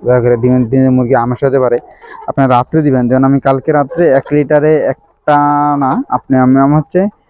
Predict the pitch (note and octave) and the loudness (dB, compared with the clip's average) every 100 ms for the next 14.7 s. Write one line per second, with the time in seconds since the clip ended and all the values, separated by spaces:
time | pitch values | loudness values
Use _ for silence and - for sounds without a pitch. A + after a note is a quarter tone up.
0 | _ _ - C#3 D3+ F3 E3+ C#3 B2 D3+ | _ _ -6 -4 0 0 0 0 2 2
1 | F3 F#3 F3+ E3 C3+ - G3 A3 G#3 A3 | 2 0 0 2 0 0 0 2 2 2
2 | A3 F3 E3 D#3 C3+ A#2+ F#2+ - - - | 2 2 0 -2 -2 -2 -2 -6 -6 -8
3 | - B2+ A#2 B2+ A#2 B2 F3+ G#3 B2+ A2+ | -2 -2 0 -2 -2 -4 -10 -6 -2 -2
4 | A2+ A#2+ D#3+ F3 G3 F#3 D#3 B2+ A2+ G#2+ | 0 0 0 0 0 0 0 0 -2 -2
5 | B2+ C3 C#3+ D#3+ F#3+ C#4+ - - - - | 0 -2 0 0 0 -4 -12 -18 -14 -14
6 | - C#3+ C#3+ - E3 E3+ C3 B2 C#3 C3+ | -6 -2 0 0 -2 0 0 2 -2 -2
7 | C#3 C3+ C#3 - D#3+ C#3 A#2 A#2 A#2 - | -2 0 0 0 0 2 2 0 -2 -6
8 | - D3 D#3 E3 D3+ F3 F3 E3+ - F#3 | -2 0 2 0 0 0 0 -2 0 2
9 | G3 - - - - - A#2+ B2 B2+ - | 2 -2 -12 -20 -20 -8 -2 0 0 0
10 | C3+ B2+ A#2 C#3+ - D#3+ D3+ D#3+ E3+ D#3+ | 0 2 2 -2 -2 -2 0 0 2 2
11 | C3 C#3+ B2+ G#2+ G2 - C3 C3+ C#3 C3+ | 0 0 0 -2 -6 -2 2 4 2 0
12 | D3 D3 D3 - D3 C#3 B2 - B2 D3 | 0 2 0 -2 -2 2 0 -2 -2 -2
13 | D3 C#3+ D3 F3+ A3+ - - - - - | 0 -2 0 0 -2 -8 -20 -20 -20 -10
14 | - A#2+ B2+ - C#3+ C3 | -2 0 0 0 -2 -2